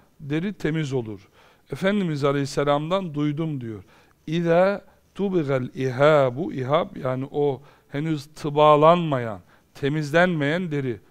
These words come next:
Hayvanı kestiniz, alıyorsunuz, güneş vuracak bir yere asıyorsunuz. O halde tıbalanır fakat tahura, bu şekilde temiz olur. Kaşgar'da nasıl tıbalarlar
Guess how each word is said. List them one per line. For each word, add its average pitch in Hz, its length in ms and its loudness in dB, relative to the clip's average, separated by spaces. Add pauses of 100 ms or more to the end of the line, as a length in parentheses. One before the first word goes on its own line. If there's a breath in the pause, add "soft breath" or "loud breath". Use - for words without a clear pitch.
(140 soft breath)
Hayvanı 139 400 0
kestiniz, 147 760 -6 (260 soft breath)
alıyorsunuz, 151 800 -6 (380 soft breath)
güneş 151 380 -4
vuracak 151 540 -2
bir 139 60 -6
yere 131 220 -4
asıyorsunuz. 139 840 -6 (400 soft breath)
O 165 160 2
halde 151 460 2 (340 soft breath)
tıbalanır 147 720 2 (300 loud breath)
fakat 180 460 -2
tahura, 135 520 0
bu 165 80 -6
şekilde 160 460 -8
temiz 151 380 -6
olur. 117 320 -8 (2000 soft breath)
Kaşgar'da 123 720 -10 (400)
nasıl 123 320 -12
tıbalarlar 104 720 -12